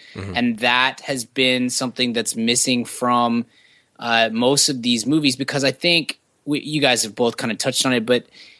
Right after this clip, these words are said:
Speaker 2: it is pretty paint by numbers, and when you are doing a paint by numbers movie, it's really easy for your actors to stop acting because it doesn't, you know, they get, they, they sense that it's formulaic, and they know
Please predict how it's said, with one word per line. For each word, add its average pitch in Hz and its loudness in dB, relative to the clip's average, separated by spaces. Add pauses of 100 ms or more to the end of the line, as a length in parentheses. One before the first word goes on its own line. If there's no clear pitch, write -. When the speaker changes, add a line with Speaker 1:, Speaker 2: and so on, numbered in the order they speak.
(220)
Speaker 2:
it 139 2
is 165 2
pretty 180 0
paint 160 0
by 151 2
numbers, 147 0
and 139 -2
when 135 0
you 143 2
are 135 2
doing 143 2
a 131 0
paint 143 0
by 131 2
numbers 123 2
movie, 127 2
it's 120 -2
really 123 0
easy 117 2
for 123 -2
your 127 2
actors 110 -2
to - -4
stop 107 0
acting 107 -4
because 113 -4
it 117 -4
doesn't, 113 -2 (180)
you 131 -2
know, 107 -2
they 135 0
get, 147 -2
they, 202 0 (120)
they 190 0
sense 156 0
that 120 -4
it's 110 -6
formulaic, 107 -2
and 123 -2
they 156 2
know 135 2